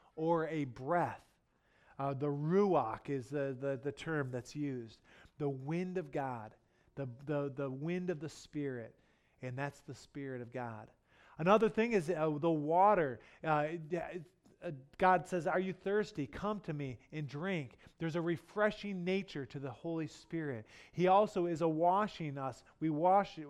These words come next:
are washed with water, uh, through the Word of God, and there's a cleansing that happens. There's another symbol, the seal of, of the Spirit. And that's kinda like pressing, uh, a letter or a la-, or a, a document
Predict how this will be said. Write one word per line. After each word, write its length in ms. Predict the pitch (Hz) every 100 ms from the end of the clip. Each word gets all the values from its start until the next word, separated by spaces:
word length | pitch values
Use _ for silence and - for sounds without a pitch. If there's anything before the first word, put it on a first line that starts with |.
| 143
are 160 | 151 147
washed 440 | 143 185 165 -
with 120 | 156 135
water, 500 | 156 175 175 139 - - - -
uh, 120 | 131
through 240 | - 175
the 100 | 160
Word 280 | 147 165 160
of 120 | 143
God, 380 | 151 151 143 127
and 160 | 139 139
there's 160 | 135
a 40 | 143
cleansing 680 | - 151 160 175 139 123
that 140 | 123 117
happens. 640 | 120 135 - 120 113 - _ _ - -
There's 160 | - 170
another 320 | 185 214 214
symbol, 340 | - 214 214 220
the 140 | 170
seal 680 | - - 233 240 175 127 127
of, 260 | 156 156 135 - - -
of 160 | 156 147
the 120 | 151
Spirit. 600 | - - 170 151 120 - - -
And 100 | 147
that's 160 | 190 190
kinda 220 | 208 196
like 200 | 185 -
pressing, 520 | - 208 196 185 156 - -
uh, 240 | 165 165 160
a 80 | 165
letter 480 | 160 185 190 156 156
or 200 | 160 156
a 80 |
la-, 280 | 151 180 190 -
or 200 | 170 170
a, 220 | 160 147 147
a 60 |
document 600 | 147 180 190 - 143 131